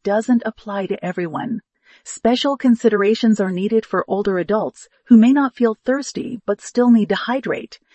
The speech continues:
and athletes or people working out regularly who lose more water and thus need to drink more. In conclusion, water is a vital part of our health. It's involved in many bodily functions,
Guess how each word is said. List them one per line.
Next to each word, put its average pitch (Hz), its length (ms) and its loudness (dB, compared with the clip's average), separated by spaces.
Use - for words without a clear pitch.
and 180 160 -2
athletes 233 500 0
or 180 100 0
people 185 380 -2
working 202 380 0
out 202 180 -6
regularly 202 720 -4
who 208 140 2
lose 196 280 0
more 180 200 0
water 190 380 0
and 185 220 -2
thus 220 240 -2
need 196 160 2
to 185 80 -2
drink 240 300 -2
more. 165 380 -6
In 190 140 -2
conclusion, 208 880 0
water 208 560 -2
is 226 120 -2
a 220 100 0
vital 208 680 -2
part 190 240 0
of 170 100 -2
our 165 140 -2
health. - 400 -6
It's 254 200 -2
involved 240 560 2
in 185 280 -2
many 254 380 8
bodily 208 600 -2
functions, 196 720 -6